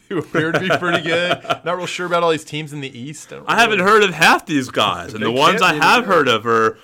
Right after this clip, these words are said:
Speaker 2: over the hill, or, you know,
Speaker 1: <laughs>
Speaker 2: uh, some of them never had a past.
Speaker 1: So
Speaker 2: This guy here is dead.
Speaker 1: I'm completely willing to believe that in the utterly weak East that, sure,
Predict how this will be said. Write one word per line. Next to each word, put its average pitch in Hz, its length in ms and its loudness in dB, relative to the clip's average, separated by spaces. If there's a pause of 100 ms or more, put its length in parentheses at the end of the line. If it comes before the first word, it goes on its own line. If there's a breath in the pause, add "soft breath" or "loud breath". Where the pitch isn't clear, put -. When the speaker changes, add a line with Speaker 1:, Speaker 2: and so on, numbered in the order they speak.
(140 soft breath)
Speaker 2:
over 170 300 2
the 143 140 -4
hill, 190 300 0 (120)
or, 110 240 -4 (200)
you 135 100 -8
know, 110 420 0 (120)
Speaker 1:
<laughs> - 120 -20
Speaker 2:
uh, 120 80 -2
some 170 160 -2
of 226 60 -6
them 175 100 -4
never 160 200 0
had 220 200 0
a 208 60 -4
past. 92 580 -2
Speaker 1:
So 180 140 -2
Speaker 2:
This 269 160 0
guy 196 300 4
here 196 260 2
is 165 200 -4
dead. 139 600 0 (140)
Speaker 1:
I'm 143 160 -4
completely 175 500 -10
willing 156 280 -4
to 139 60 -4
believe 123 420 -8
that 117 80 -8
in 110 180 -12
the 110 240 -16
utterly 139 400 -8
weak 117 340 -12
East 117 440 -16
that, 104 220 -16
sure, 131 300 -10